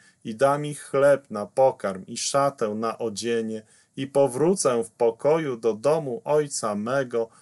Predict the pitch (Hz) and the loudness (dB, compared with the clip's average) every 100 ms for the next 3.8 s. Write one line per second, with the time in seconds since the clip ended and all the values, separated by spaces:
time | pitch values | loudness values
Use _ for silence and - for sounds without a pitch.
0 | _ _ 110 139 156 185 202 151 156 165 | _ _ -2 0 2 2 2 2 2 0
1 | 156 151 113 107 107 107 107 104 104 110 | -2 0 0 0 -2 -6 -4 -4 -4 -6
2 | 107 _ - 107 - 180 240 160 107 107 | -12 _ -6 -4 -2 0 2 2 -2 -6
3 | - _ _ - 131 127 123 | -10 _ _ -2 2 2 0